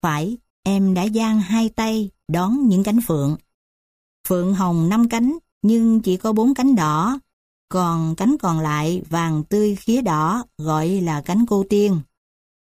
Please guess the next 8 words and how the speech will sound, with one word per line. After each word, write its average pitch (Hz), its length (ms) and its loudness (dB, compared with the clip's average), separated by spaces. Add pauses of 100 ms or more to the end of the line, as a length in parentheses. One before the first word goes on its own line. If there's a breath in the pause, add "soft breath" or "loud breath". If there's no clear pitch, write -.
(400)
Tóc 311 220 -2
em 220 340 2
vương 226 320 2
một 165 180 -2
cô 214 140 0
tiên, 226 400 2 (460)
cổ 165 180 0
áo 214 220 0